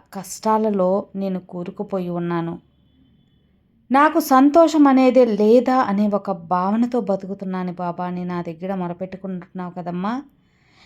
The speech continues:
నీ మనసు ఏంటో నాకు తెలుసు, నీ మనసులో ఉన్న మాట ఏంటో తెలుసు. అన్నీ వినే ఇప్పుడు నువ్వు ఉన్న పరిస్థితుల్లో నీకు ఒక మాట చెప్దామనే వచ్చాను బిడ్డ. నీకు సమస్యలు ఉన్నాయి,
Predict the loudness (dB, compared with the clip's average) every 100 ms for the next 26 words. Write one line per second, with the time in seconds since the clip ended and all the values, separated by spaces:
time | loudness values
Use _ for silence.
0 | _ -2 0 2 0 -6 -8 -4 -4 -2
1 | -2 -2 -2 -6 -4 -2 -2 -2 0 -2
2 | -4 -10 -10 -10 -12 -14 _ _ _ 4
3 | 6 6 4 4 6 6 6 6 4 4
4 | 2 0 0 0 -2 -4 -4 -6 -8 -10
5 | -8 -8 -4 0 0 0 0 0 0 -2
6 | -6 _ _ -2 0 2 4 6 6 2
7 | -4 0 4 6 6 4 2 0 -2 -4
8 | -2 0 2 2 2 0 -4 -6 -6 -6
9 | -6 -8 -8 -8 -8 -6 -4 -4 -4 -6
10 | -8 -8 -10 -12 -12 -12 -14 _ _ _
11 | _ _ _ _ -2 4 6 4 4 4
12 | 4 4 4 4 4 4 4 4 4 2
13 | 0 -2